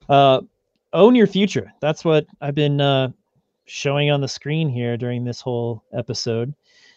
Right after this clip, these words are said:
Uh, and I think it's a concept that we really need to take it,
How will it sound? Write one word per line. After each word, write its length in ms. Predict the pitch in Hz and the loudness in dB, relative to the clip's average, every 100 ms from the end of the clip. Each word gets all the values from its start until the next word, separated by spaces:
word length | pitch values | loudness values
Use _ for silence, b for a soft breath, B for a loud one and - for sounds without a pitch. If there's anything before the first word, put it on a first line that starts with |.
| b _ - | b _ -4
Uh, 320 | 127 131 101 - | 0 0 -2 0
and 140 | 165 | 4
I 100 | 175 | 4
think 180 | 175 208 | 6 4
it's 120 | 190 | 2
a 40 | - | 0
concept 460 | 170 175 185 151 | 2 4 2 4
that 160 | 156 139 | 4 4
we 140 | 151 | 2
really 240 | 151 160 156 | 2 2 2
need 160 | 143 | 0
to 60 | 127 | 0
take 180 | 151 | -2
it, 60 | 147 | 0